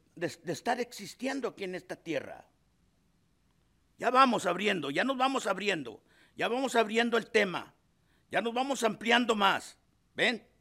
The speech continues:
Y no solamente para ustedes, este auditorio que está aquí presente, sino también para los oyentes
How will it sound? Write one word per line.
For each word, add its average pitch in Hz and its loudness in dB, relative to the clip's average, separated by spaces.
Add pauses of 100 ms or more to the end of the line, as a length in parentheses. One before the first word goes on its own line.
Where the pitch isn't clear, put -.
(1160)
Y 156 -2
no 254 2
solamente 269 4
para 190 0
ustedes, 214 2
este 185 -2
auditorio 190 -2
que - -14
está 180 -8
aquí - -10
presente, 143 -8 (1080)
sino 147 -6
también 143 -4
para 208 -2
los 165 -6
oyentes 175 -6